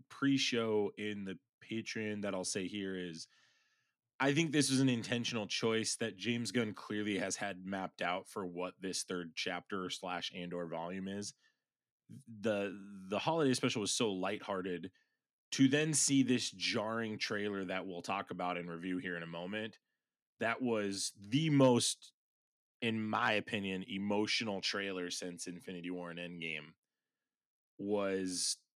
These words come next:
fascinating. And to see, we'll talk about shots in it in a bit. I won't spoil any shots in case anybody doesn't want. I just was, I, I think that was an intentional choice by James Gunn.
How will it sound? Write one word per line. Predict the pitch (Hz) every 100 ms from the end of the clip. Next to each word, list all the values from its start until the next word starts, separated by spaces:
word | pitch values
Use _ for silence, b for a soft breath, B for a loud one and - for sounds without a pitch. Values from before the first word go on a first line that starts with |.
| _
fascinating. | - - 95 87 95 85 80 80 -
And | - 107 104
to | 117
see, | 110 - 113 101 - _ _ _ _ _ _ _ _ _ _ _
we'll | 107 113
talk | 117 95
about | 95 90 78 _ _ _ 95
shots | - - 87 -
in | 95
it | 87
in | 85
a |
bit. | 82 87
I | 90
won't | 92 85
spoil | - 87 82
any | 85
shots | - 82 78
in | 90
case | 98 -
anybody | 87 82
doesn't | 80 82
want. | 82 B B B -
I | 131
just | 143 139
was, | 143 135 - - -
I, | 123 123
I | 131
think | 131 143 123
that | 120
was | 113 117
an |
intentional | 110 98 101 92 90
choice | 85 87 82
by | 87
James | 80 87 82
Gunn. | - 87 82